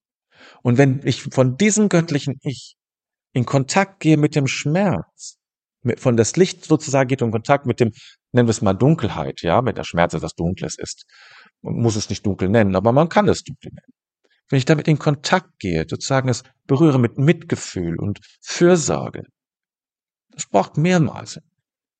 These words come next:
dann kann etwas heilen. Dann ist es möglich, dass der Schmerz heilt. Stattdessen sorgen wir natürlich dafür, durch unsere Reaktionswege, die wir ausgesucht haben,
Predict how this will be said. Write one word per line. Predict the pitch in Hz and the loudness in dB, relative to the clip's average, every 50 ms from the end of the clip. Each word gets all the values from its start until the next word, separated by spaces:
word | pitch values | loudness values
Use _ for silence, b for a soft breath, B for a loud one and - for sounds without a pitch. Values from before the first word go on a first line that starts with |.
| _ _ _ _ _ _ _ - | _ _ _ _ _ _ _ -2
dann | - 143 151 147 107 80 78 71 65 - _ _ _ _ _ _ _ _ _ _ _ _ _ _ _ _ _ _ _ _ - | 0 2 2 2 2 0 -4 -8 -10 -14 _ _ _ _ _ _ _ _ _ _ _ _ _ _ _ _ _ _ _ _ -8
kann | - - 85 | -2 -2 0
etwas | 67 82 - - - - - - - - | 0 0 -2 -4 -6 -6 -6 -6 -6 -8
heilen. | - - - - - - _ _ _ _ _ _ _ _ _ _ _ _ _ _ _ _ _ _ _ _ _ _ _ _ _ _ _ | -10 -10 -12 -16 -20 -20 _ _ _ _ _ _ _ _ _ _ _ _ _ _ _ _ _ _ _ _ _ _ _ _ _ _ _
Dann | - - 117 | 0 2 2
ist | 135 131 - | 2 2 0
es | 135 127 - | 0 0 2
möglich, | 110 110 117 117 - - 120 - - - _ _ _ _ _ _ _ _ _ _ _ _ - | 2 2 0 0 -2 -4 -4 -4 -6 -16 _ _ _ _ _ _ _ _ _ _ _ _ -2
dass | - 101 - | -2 0 0
der | - | 0
Schmerz | - - 92 92 90 90 - - - | 0 0 0 0 -2 -2 -4 -6 -8
heilt. | - - - - - - _ _ _ _ _ _ _ _ _ _ _ _ _ _ _ _ _ _ _ _ _ _ _ _ _ _ _ _ _ _ _ _ _ _ _ _ _ - B B B B | -8 -10 -10 -14 -20 -20 _ _ _ _ _ _ _ _ _ _ _ _ _ _ _ _ _ _ _ _ _ _ _ _ _ _ _ _ _ _ _ _ _ _ _ _ _ -20 B B B B
Stattdessen | B - 131 - 147 151 - - 185 180 | B -2 0 2 2 2 2 2 2 4
sorgen | 135 139 147 165 170 170 | 6 4 4 6 4 4
wir | 170 | 4
natürlich | 151 156 160 - 151 151 - | 4 4 2 0 -2 -2 -2
dafür, | - 147 - - 160 | -4 -4 -2 0 0
durch | - 127 123 - | 0 0 0 0
unsere | 139 123 117 120 107 | 0 2 2 2 2
Reaktionswege, | 107 104 98 - - - - - 104 101 117 127 - - - - - 131 - 147 - _ - 135 131 143 143 175 175 | 2 2 0 0 -4 -6 -2 -2 0 0 -2 -4 -6 -10 -16 -18 -20 -18 -18 -20 -16 _ 0 2 2 4 4 2 2
die | 151 117 104 | 2 2 2
wir | 110 107 101 - | 2 2 2 2
ausgesucht | 101 104 - - 131 127 135 131 - - | 0 -2 -2 -4 -6 -6 -6 -8 -6 -6
haben, | 143 147 170 202 | -6 -4 -4 -6